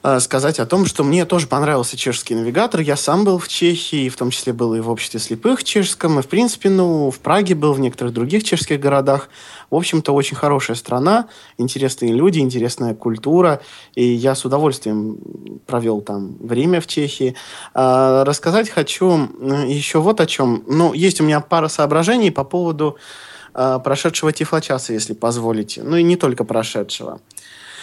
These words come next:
А, дело всё в том, что как-то вот я щас замечаю такую тенденцию, что, м, в Тифлочас приходят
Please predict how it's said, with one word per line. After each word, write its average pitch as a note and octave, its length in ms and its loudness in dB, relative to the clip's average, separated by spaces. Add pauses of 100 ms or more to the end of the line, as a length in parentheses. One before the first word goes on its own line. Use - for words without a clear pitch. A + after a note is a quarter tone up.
(120)
А, B2+ 200 4
дело D#3+ 360 4
всё F#3 200 0
в - 80 -8
том, C#4+ 260 2
что - 200 -2
как-то E3 300 -2
вот F#3 160 -2
я F#3 100 2
щас D3+ 200 -2
замечаю D#3+ 520 2
такую C3+ 320 0
тенденцию, D#3+ 760 2
что, D3 720 2 (640)
м, C#3 260 2
в C3 80 -2
Тифлочас E3 840 0 (100)
приходят G3+ 540 2